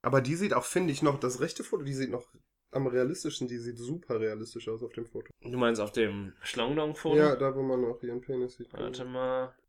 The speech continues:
Speaker 1: Ja, die sieht also auch das Gesicht und so, das sieht mega echt aus. Also au-, außer dieser riesige Penis halt.
Speaker 2: Ja gut, der riesige Penis sieht auch dran gepappt aus irgendwie.
Speaker 1: Ja, das stimmt. Vielleicht kann man den abnehmen.
Speaker 2: Mal gucken, ne?
Speaker 1: Krass. Boah, ich glaub, das mache ich, ey.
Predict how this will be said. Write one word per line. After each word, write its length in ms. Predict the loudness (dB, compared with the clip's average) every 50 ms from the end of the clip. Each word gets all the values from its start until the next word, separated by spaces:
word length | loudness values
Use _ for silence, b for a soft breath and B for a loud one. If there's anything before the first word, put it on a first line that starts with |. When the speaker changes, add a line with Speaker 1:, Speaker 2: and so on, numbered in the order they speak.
| _ 0
Speaker 1:
Ja, 200 | 2 2 2 0
die 100 | -2 -10
sieht 240 | -8 -8 -8 -4 -2
also 220 | -2 -2 0 0 -2
auch 120 | -2 -6 -8
das 200 | -8 -8 -6 -6 -6
Gesicht 320 | -6 -4 -4 -6 -6 -6
und 80 | -8 -6
so, 80 | -6 -6
das 160 | -6 -8 -8
sieht 140 | -10 -10 -6
mega 300 | -4 -4 -2 -2 -4 -4
echt 180 | -6 -6 -6 -8
aus. 160 | -6 -6 -4
Also 220 | -4 -4 -4 -6 -8
au-, 160 | -10 -12 -12 -10
außer 220 | -10 -8 -6 -6 -4
dieser 240 | -2 -2 -2 0 -2
riesige 300 | -2 -4 -4 -6 -6 -6
Penis 380 | -4 -4 -4 -4 -6 -8 -8
halt. 120 | -2 2 4
Speaker 2:
Ja 60 | 6
gut, 120 | 6 6
der 80 | 8 8
riesige 280 | 6 6 6 6 4 6
Penis 240 | 6 6 4 4 4
sieht 100 | 4 4
auch 100 | 4 6
dran 220 | 6 4 6 6
gepappt 320 | 6 4 4 0 -2 2 4
aus 200 | 4 4 4 2
irgendwie. 400 | 0 -2 -2 0 0 -2 -2 -4 -8 _ _ -2
Speaker 1:
Ja, 220 | 2 4 6 6 4
das 140 | 2 0
stimmt. 300 | -4 -2 0 0 0 -2
Vielleicht 220 | -4 -6 -8 -6 -4
kann 100 | -2 -2
man 100 | 0 0
den 100 | -2 -2
abnehmen. 400 | -4 -6 -6 -6 -6 -6 -6 -8 -10
Speaker 2:
Mal 320 | -10 -10 -6 -4 -4 -2
gucken, 280 | -2 -2 -2 0 2 2
ne? 200 | 2 0 0 -4 -10 -20 -20 _ _ _
Speaker 1:
Krass. 580 | -20 -20 -18 -18 -18 -20 -20 _ -20 -20 -10 -6
Boah, 140 | -4 -4 -4
ich 140 | -4 -2 2
glaub, 180 | 2 2 4
das 140 | 2 0 2
mache 240 | 2 4 4 4 2 0
ich, 120 | 0 -2
ey. 180 | -4 -4 -6